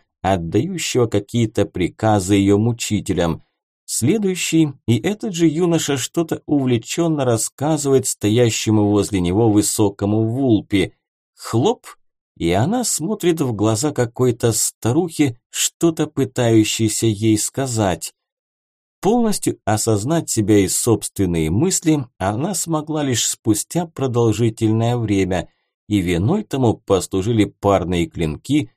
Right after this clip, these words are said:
что застыли в воздухе в нескольких метрах от неё. «Это же воплощение Гламенталя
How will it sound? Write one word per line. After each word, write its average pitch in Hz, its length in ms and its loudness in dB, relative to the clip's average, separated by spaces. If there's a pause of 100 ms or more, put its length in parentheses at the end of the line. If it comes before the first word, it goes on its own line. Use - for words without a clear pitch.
(140)
что - 300 0
застыли 107 480 0
в 110 160 4
воздухе 135 640 0
в 107 140 2
нескольких 110 760 0
метрах 110 680 -2
от 85 180 -6
неё. 95 440 0 (1080)
«Это 120 460 -4
же 131 200 -2
воплощение 123 1080 0
Гламенталя 110 1120 0